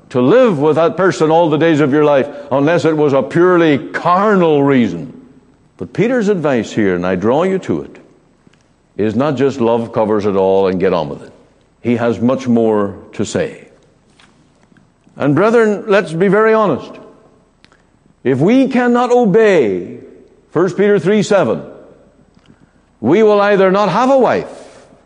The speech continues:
to dwell with, or we won't deserve to have the wife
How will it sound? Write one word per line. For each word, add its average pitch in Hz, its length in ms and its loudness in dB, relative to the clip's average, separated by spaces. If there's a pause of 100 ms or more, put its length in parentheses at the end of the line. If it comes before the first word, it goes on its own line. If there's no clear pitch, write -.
(100)
to 127 100 -2
dwell 107 320 0
with, 123 400 -4 (600)
or 117 120 0
we 127 160 2
won't 160 300 -2
deserve 113 880 -2 (680)
to 92 80 -10
have 101 240 -4
the 104 80 0
wife 98 360 -2